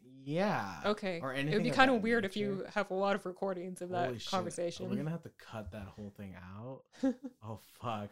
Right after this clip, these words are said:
Speaker 1: I bet you didn't see that coming when you thought <laughs> you were gonna confront me
Speaker 2: Yeah.
Speaker 1: on this. <laughs> I bet you thought the way that was gonna go is me correcting <laughs> myself and being like, "I would never do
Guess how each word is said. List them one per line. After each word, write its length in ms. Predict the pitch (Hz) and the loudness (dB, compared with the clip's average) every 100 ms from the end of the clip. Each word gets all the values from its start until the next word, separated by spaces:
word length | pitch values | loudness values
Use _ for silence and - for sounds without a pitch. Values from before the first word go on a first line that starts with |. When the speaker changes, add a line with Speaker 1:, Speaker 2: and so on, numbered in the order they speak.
| - | -4
Speaker 1:
I 80 | |
bet 140 | 131 160 | -2 0
you 100 | 160 | 0
didn't 200 | 147 139 | 0 0
see 120 | 139 | 0
that 220 | 127 120 | 0 0
coming 240 | - 113 110 | 0 -2 -2
when 120 | 110 | -2
you 60 | 110 | -4
thought 260 | - 110 147 | -4 -4 6
<laughs> 40 | |
you 80 | 202 | 6
were 60 | 180 | 6
gonna 280 | 170 202 | 2 0
confront 560 | 185 202 190 165 147 175 | 0 0 0 0 0 0
me 80 | 165 | 0
Speaker 2:
Yeah. 80 | 165 | -2
Speaker 1:
on 120 | 220 185 | -4 0
this. 160 | 285 330 - 381 - | 4 4 6 4 4
<laughs> 140 | 294 185 | -6 2
I 120 | 208 | 4
bet 220 | 262 220 | 6 4
you 240 | 160 185 240 | 4 2 2
thought 400 | - 135 120 110 | 4 4 4 2
the 80 | 123 | 0
way 140 | 123 | 0
that 160 | 117 120 | 0 -2
was 100 | 117 | -4
gonna 200 | 110 107 | -6 -6
go 240 | 107 107 | -4 -4
is 160 | 107 104 | -4 -6
me 260 | 113 110 101 | -8 -8 -8
correcting 540 | 120 117 143 147 131 | -6 -2 -2 -2 -4
<laughs> 460 | 127 - - - - | -4 -8 -12 -12 -10
myself 640 | 151 160 - 165 - 156 - _ _ _ _ - - - | -10 -8 -10 -12 -12 -16 -16 _ _ _ _ -20 -20 -12
and 480 | - 131 120 113 107 | -2 0 0 -2 -4
being 340 | 123 127 123 | -2 0 0
like, 280 | 120 113 107 117 | -2 -4 -6 -4
"I 120 | 143 | 4
would 140 | 233 220 | 4 4
never 260 | 262 285 | 0 0
do 180 | 151 120 | -2 -4